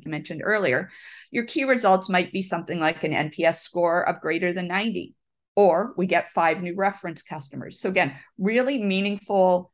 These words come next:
things that you can measure that say, "Yes, we're on a path to having improved cu-, customer success."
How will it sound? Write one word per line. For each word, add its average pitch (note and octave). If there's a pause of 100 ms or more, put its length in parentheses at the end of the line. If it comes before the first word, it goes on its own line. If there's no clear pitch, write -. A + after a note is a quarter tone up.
(140)
things F#3+
that -
you E3+
can E3
measure F#3
that F#3
say, E3
"Yes, D#3
we're D#3+
on E3+
a G3+
path D#3 (100)
to E3+
having D#3
improved D3
cu-, C#3 (140)
customer C#3+
success." -